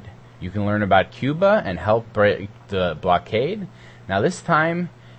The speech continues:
they are seeking both financial and material aid to support the friend shipment, and they're actually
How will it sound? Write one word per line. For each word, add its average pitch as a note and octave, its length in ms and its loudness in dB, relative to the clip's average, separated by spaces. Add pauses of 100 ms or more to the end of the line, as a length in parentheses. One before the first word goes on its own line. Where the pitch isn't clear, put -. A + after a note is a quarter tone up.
(120)
they A2 100 2
are A2 140 4
seeking A2 360 -4
both G2+ 260 -2
financial C#3 580 0
and A#2 100 -2
material C#3 540 0
aid G#2+ 340 -2
to F#2+ 80 -8
support C3 560 -4
the G2 80 -2
friend C#3+ 480 -2
shipment, G#3+ 680 -6 (880)
and A2+ 320 -2
they're A#2+ 180 6
actually E3+ 640 4